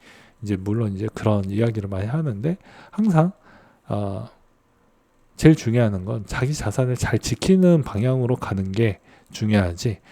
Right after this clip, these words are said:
남의 비판과 비난을 해봐야 그게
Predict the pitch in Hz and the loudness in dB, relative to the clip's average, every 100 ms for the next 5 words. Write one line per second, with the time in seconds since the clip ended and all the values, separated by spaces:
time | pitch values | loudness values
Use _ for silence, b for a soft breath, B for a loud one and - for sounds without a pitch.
0 | b b 113 92 107 143 139 123 104 - | b b 0 2 4 6 6 4 0 2
1 | 117 - - - 139 135 131 131 127 - | 0 0 -6 -2 0 0 2 2 2 -2
2 | 110 123 120 110 113 113 151 170 101 110 | 4 6 6 6 2 2 2 2 0 -2
3 | 104 - 107 123 117 | -4 -6 -2 0 0